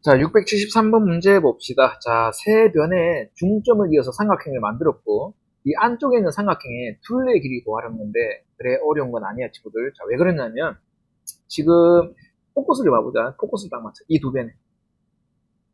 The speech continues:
이웃하는 두 변에 중점을 연결했죠. 맞습니까? 그러니까 이 선은 결국에 뭐냐면, 이 밑에 있는 밑변의 선분의 절반이 될 거야.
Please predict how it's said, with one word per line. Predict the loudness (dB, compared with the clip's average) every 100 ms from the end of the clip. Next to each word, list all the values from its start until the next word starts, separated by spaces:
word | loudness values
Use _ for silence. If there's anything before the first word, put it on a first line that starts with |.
| _ _ _ _ _ _
이웃하는 | 4 4 4 0 0
두 | -2
변에 | -2 0 0 -2 -4
중점을 | -4 -2 0 0
연결했죠. | 2 2 0 -2 -4 -6 _ _ _ _ _ _ _ -10 -4
맞습니까? | -4 -2 -2 0 0 -2 _ _ _ _
그러니까 | 0 4 4
이 | 4 0 0
선은 | 0 0 2 2 0 0
결국에 | 2 2
뭐냐면, | 2 0 -2 -2 -2 -4 -4
이 | -4 -2
밑에 | -4 -2 0
있는 | 0 -2 -4
밑변의 | -4 -2 -2
선분의 | -2 -6 -8 -6 -6
절반이 | 2 6 6 6 2
될 | -4 -4
거야. | 0 0